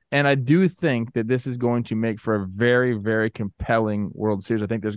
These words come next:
a lot of differences in the way these teams approach the game. Um, and it'll be fun to see it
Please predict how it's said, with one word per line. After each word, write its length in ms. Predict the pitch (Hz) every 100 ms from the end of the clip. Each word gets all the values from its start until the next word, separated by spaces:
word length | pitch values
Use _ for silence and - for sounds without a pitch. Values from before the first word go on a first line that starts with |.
| - -
a 80 |
lot 220 | 107 110 107
of 160 | 92
differences 520 | 131 - 135 135 127
in 40 | 117
the 80 | 110
way 100 | 107
these 200 | 107 -
teams 280 | 113 107
approach 520 | 95 - - 135 131 -
the 100 | 117
game. 500 | 123 127 127 127 120 _ _ _ _ -
Um, 380 | 104 101 101 95
and 140 | 127
it'll 80 | 135
be 120 | 151
fun 280 | 143 - 170
to 120 | -
see 200 | 107 123
it 100 | 120